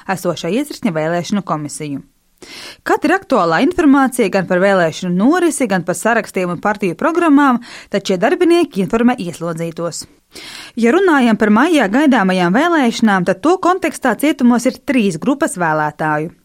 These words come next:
Pirmie ir cilvēki, kuri nav Latvijas pilsoņi, bet ir Eiropas Savienības pilsoņi.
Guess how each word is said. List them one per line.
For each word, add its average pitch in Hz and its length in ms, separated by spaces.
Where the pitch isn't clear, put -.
Pirmie 294 380
ir 180 100
cilvēki, 320 540
kuri 311 180
nav 269 240
Latvijas 220 480
pilsoņi, 330 640
bet 214 220
ir 254 160
Eiropas 294 340
Savienības 160 640
pilsoņi. 160 560